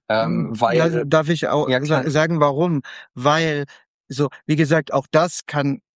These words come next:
Speaker 2: Cornelia Koss viel besser erklären als ich, aber wir wissen, dass erste geschlechtliche Ausdifferenzierung auf Einzellerebene passiert ist.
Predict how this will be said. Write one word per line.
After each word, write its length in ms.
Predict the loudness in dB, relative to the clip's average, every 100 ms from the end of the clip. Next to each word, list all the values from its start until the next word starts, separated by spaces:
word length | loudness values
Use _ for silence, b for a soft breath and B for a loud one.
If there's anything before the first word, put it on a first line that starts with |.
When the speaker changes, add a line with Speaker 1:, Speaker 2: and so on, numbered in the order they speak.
| _ _ -6
Speaker 2:
Cornelia 420 | -2 0 0 0
Koss 240 | 0 -2
viel 200 | 0 2
besser 280 | 2 2 2
erklären 380 | 0 0 0 0
als 160 | -2
ich, 280 | -2 -2 -2 B B B B
aber 420 | 0 2 2 0 -2 B _ _ _
wir 320 | -2 0 0 -2
wissen, 600 | 0 0 0 0 0 2
dass 300 | 0 0 -10 B B 0
erste 440 | 2 2 0 0
geschlechtliche 840 | 2 0 2 0 0 -2 0 0
Ausdifferenzierung 1300 | 2 0 0 0 2 2 0 2 0 2 0 0 0
auf 200 | -2 0
Einzellerebene 880 | 0 0 2 2 2 0 -2 0 -2
passiert 460 | -4 -4 -2 -2
ist. 280 | -2 -6 -6